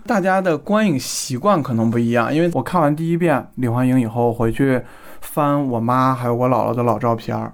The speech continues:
我翻他们的照片，然后他们是黑白的，然后我再回溯我小的时候的记忆，在我的记忆中，他们不是说像贾玲说的，他们一直都是中年妇女的形象。在我的记忆中，就是我看到他们的照片的时候，我觉得那个年代他们就是黑白的。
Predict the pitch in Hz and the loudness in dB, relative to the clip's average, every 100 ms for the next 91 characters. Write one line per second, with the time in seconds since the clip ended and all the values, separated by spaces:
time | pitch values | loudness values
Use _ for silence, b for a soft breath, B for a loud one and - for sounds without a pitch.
0 | - - 135 117 160 160 156 143 147 131 | -12 -2 -2 2 2 2 0 0 2 0
1 | - 131 123 117 135 139 135 135 - 143 | 0 0 0 0 0 2 0 0 0 0
2 | 120 87 113 120 120 127 139 139 - 120 | 2 -2 -2 0 0 0 0 0 -2 -2
3 | 120 147 123 117 120 110 127 135 123 127 | -2 2 2 0 -2 -2 0 2 2 0
4 | 120 - 123 113 110 B B B - 160 | -2 -2 -2 0 -2 B B B 0 0
5 | 123 117 160 147 123 127 120 123 127 143 | 0 -2 -2 0 2 2 0 -2 -2 2
6 | 131 117 117 113 151 139 127 123 120 B | 2 0 -6 0 0 0 0 0 -2 B
7 | - 127 117 107 113 117 123 120 117 123 | -2 0 0 0 -2 0 2 2 2 2
8 | 123 127 123 120 113 117 117 143 117 113 | 2 2 2 0 0 0 0 0 2 0
9 | 127 131 104 104 - 127 - - B B | 2 2 2 -4 -10 -10 -12 -14 B B
10 | B B B 170 151 120 113 160 139 127 | B B B 0 0 0 -4 -2 2 4
11 | 127 117 117 117 - 123 120 113 113 - | 4 2 2 -2 -2 0 2 2 0 0
12 | 139 120 - 131 123 120 113 120 117 113 | 0 0 0 0 2 0 0 0 2 2
13 | 117 113 120 127 147 123 110 117 123 - | 2 2 2 2 2 2 2 0 0 0
14 | 127 123 117 - 117 110 - | 0 0 -2 -2 -4 -4 -10